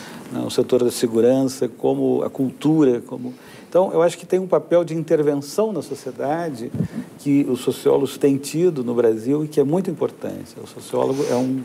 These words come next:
profissional e é também um cidadão que participa da vida social ativamente.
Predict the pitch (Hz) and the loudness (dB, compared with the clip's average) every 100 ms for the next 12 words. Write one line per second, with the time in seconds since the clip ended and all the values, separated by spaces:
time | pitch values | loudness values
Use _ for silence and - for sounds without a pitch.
0 | - - - 135 - 165 135 120 127 165 | -10 -18 -2 0 2 2 4 4 2 0
1 | 202 - - - 135 135 143 135 147 156 | -4 -12 -20 -2 0 4 2 2 2 2
2 | 160 147 147 131 120 127 151 160 - - | -2 -2 2 2 2 0 2 -2 -6 -4
3 | 139 - - 165 165 156 127 127 131 127 | -4 -4 -8 -6 -2 0 0 0 -2 -2
4 | 117 - 131 - 143 147 151 120 113 107 | -6 -4 -4 -4 -6 -2 0 0 -2 -4
5 | - | -8